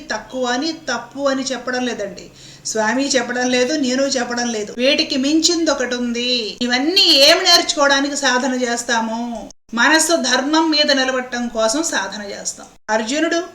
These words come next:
పరమధర్మాత్ముడు, విశుద్ధమైన అంతఃకరణం కలిగిన వాడు. ఏ విధమైన కల్మషము ఆ హృదయంలో లేదు. తుడిచిన అద్దం ఎలా అయితే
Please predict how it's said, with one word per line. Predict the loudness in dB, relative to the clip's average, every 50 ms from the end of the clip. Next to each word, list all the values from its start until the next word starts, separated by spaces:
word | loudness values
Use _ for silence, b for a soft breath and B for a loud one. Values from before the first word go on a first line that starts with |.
| -20 -20 _ _ _ _ _ _ _ _ -2
పరమధర్మాత్ముడు, | 0 2 2 2 4 2 0 0 0 -2 0 0 0 2 2 2 0 0 -2 -6 -6 -6 -6 -6 -8 -8 -8 -4
విశుద్ధమైన | -2 0 0 0 -2 -8 -8 -2 4 4 6 6 6 6 6 4
అంతఃకరణం | 4 2 2 -4 -6 -8 -8 -6 -6 -6 -4 -4 -4 -4
కలిగిన | -4 -4 -4 -4 -4 -4 -4
వాడు. | -2 -2 -2 0 0 -2
ఏ | -2 0 4 4 6 6 6
విధమైన | 6 4 4 2 2 2 0 -2 -4
కల్మషము | -6 -6 -4 -4 -2 -2 -2 0 0 0 0 -2 -2 -2 -4 -2
ఆ | -2 -2 -2
హృదయంలో | -2 -4 -6 -8 -8 -6 -6 -6 -6 -6 -4 -4 -4
లేదు. | -4 -6 -6 -8 -10 -12 -12 -14 -18 -18 -20 B B B B B B B B -6
తుడిచిన | -4 -2 -2 0 2 2 2 4
అద్దం | 4 4 4 2 0 0 4 6 6 6
ఎలా | 8 6 6 4
అయితే | 4 4 0 -2 0 0 0